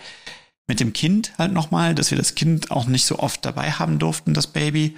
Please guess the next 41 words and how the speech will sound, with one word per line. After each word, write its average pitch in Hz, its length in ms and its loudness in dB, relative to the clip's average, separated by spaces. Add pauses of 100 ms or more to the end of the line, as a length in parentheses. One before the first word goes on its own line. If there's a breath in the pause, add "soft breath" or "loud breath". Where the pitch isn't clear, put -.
(380 loud breath)
was - 280 -4
auch 131 260 -2
zum 131 180 0
Teil 139 260 0
mit 131 140 0
Corona 127 360 0
zu - 140 0
tun 131 200 0
hatte 127 240 0 (520 loud breath)
und 117 120 -2
dadurch 117 220 0
musste 127 240 2
man 113 180 2
sich 117 160 0
halt 117 100 2
auch - 120 -2
sehr 120 260 -2
genau 117 260 0
überlegen, 113 360 -2
an 113 80 -2
welchen 120 240 -2
Stellen 117 320 0
man 113 120 0
das - 200 0
wie 123 100 2
einsetzt 120 560 -2
und, 117 300 2 (600 loud breath)
ähm, 110 400 2 (320)
ja, 110 260 2 (180)
also 120 160 0
es, - 140 0
es, - 180 -2
es 117 100 0
hatte 139 160 0
so, 117 220 0
das - 200 -4
waren 120 160 0
so 117 60 2
ein 117 60 2
bisschen 123 200 0
so - 160 0